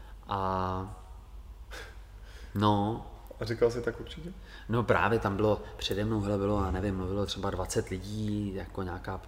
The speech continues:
Speaker 1: paní jako vinařka, novinář, různý lidi. Vždycky jako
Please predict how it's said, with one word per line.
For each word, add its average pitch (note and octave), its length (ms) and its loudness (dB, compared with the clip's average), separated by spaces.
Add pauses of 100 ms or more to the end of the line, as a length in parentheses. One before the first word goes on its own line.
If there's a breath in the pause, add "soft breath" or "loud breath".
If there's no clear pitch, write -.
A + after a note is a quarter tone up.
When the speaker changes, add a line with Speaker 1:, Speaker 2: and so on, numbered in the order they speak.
(180)
Speaker 1:
paní F2+ 320 -6
jako F2 220 -4
vinařka, F#2+ 800 0
novinář, G2 840 0 (840 loud breath)
různý A2+ 640 2
lidi. C3+ 600 4 (360)
Vždycky - 300 -4
jako G#2+ 340 2